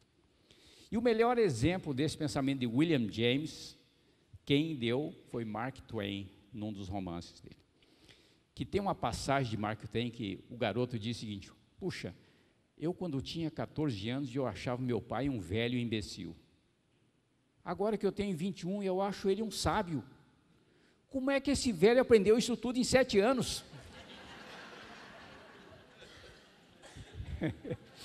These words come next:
Mal sabe ele que o velho dele continua o velho imbecil, entendeu? Aquele velho imbecil é o mesmo velho imbecil. Em sete anos,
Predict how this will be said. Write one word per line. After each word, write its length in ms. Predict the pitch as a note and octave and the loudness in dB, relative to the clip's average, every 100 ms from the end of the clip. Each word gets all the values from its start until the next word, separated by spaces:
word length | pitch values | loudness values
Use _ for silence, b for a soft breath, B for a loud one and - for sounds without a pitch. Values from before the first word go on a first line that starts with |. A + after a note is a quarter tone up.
| B B B B - | B B B B -14
Mal 260 | A3+ A3+ A#3+ | 2 6 6
sabe 460 | - A3 E3+ F#3+ | 6 6 6 10
ele 160 | F#3+ A3+ | 10 10
que 120 | A3 | 8
o 60 | G3 | 4
velho 480 | C#3 F3 G3+ G3+ F#3 | 8 8 10 8 8
dele 280 | C#3 G3+ | 10 10
continua 480 | - G#3 - F3+ F#3 | 8 2 4 2 4
o 60 | G#3+ | 4
velho 360 | D3 E3 F3 | 6 8 10
imbecil, 640 | G3+ F3+ G3+ C3+ D3 F#3 D#3+ | 8 8 8 6 4 4 6
entendeu? 540 | C#3+ D#3 D3 F3 G3 - B B B | 6 4 6 8 8 6 B B B
Aquele 440 | F3 C3+ G#3 A3 | 2 8 10 10
velho 260 | F#3+ G3 G#3 | 10 10 10
imbecil 280 | F#3 E3+ A3 | 8 8 8
é 40 | |
o 60 | G#3 | 8
mesmo 440 | F3 F#3+ G#3+ A3+ | 10 10 10 6
velho 220 | G3 G3+ | 6 6
imbecil. 480 | G#3+ G3+ G3 D3 C#3 - - - - | 6 6 6 2 0 -4 -20 -20 -6
Em 160 | E3 | -4
sete 560 | D#3 - - D#3+ - A#2+ | -4 -4 -2 -2 -4 -6
anos, 480 | A2+ B2 G#2 F#2+ | -4 -4 -6 -10